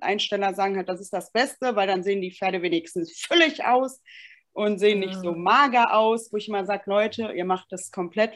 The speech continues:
Speaker 1: falsch.“
Speaker 2: Mhm.
Speaker 1: Also was ich halt mache, ich fütter mein eigenes Heu.
Speaker 2: Okay.
Speaker 1: Zwar nicht vierundzwanzig sieben, das geht halt dann nicht. Dass er aber halt auf jeden Fall zwei große, mindestens zweimal am Tag große Portionen vernünftiges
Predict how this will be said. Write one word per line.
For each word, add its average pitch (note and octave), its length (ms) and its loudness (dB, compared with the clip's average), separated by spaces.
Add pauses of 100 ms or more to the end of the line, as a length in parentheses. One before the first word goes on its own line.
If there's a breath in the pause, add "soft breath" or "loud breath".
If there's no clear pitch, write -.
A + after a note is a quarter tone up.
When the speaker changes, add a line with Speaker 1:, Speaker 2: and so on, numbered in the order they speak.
Speaker 1:
falsch.“ G3+ 300 -2
Speaker 2:
Mhm. G#3 360 -4
Speaker 1:
Also G3+ 220 -4
was G3+ 180 2
ich A3 160 -6
halt A3+ 200 4
mache, G#3+ 200 -2
ich G#3+ 120 -8
fütter A3 240 -2
mein F3+ 260 -2
eigenes F3 540 -2
Heu. G#3 220 4 (420)
Speaker 2:
Okay. F#3 340 -10
Speaker 1:
Zwar G#3+ 160 4
nicht G#3+ 220 0
vierundzwanzig A3 800 0
sieben, A3 360 0
das F#3 220 -4
geht G#3 220 -2
halt F#3 200 -2
dann E3+ 160 -4
nicht. A3+ 340 -4 (480 soft breath)
Dass G3+ 160 -2
er G#3+ 160 4
aber G3+ 180 0
halt G3 160 -4
auf G3 160 -6
jeden G#3 180 -4
Fall G3 220 -4
zwei G3 280 0
große, G#3 800 -4
mindestens A3+ 480 -2
zweimal G3+ 280 -2
am F#3 120 -8
Tag F#3+ 180 -14
große G#3 380 -10
Portionen G#3 680 -4
vernünftiges G3 760 -8